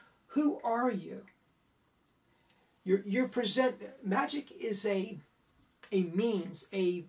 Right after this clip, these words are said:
a, a, an avenue, a vehicle for communicating with other people. It brings us together for a moment. This is, this is what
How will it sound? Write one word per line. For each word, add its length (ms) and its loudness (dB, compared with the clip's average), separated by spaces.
a, 280 -4
a, 280 -2
an 140 -4
avenue, 800 0
a 180 2
vehicle 920 -2
for 240 6
communicating 1200 0
with 240 -2
other 240 -2
people. 540 -12
It 200 -8
brings 340 2
us 180 2
together 420 0
for 260 -2
a 60 0
moment. 640 0
This 180 0
is, 100 -6
this 180 -4
is 140 -8
what 300 -4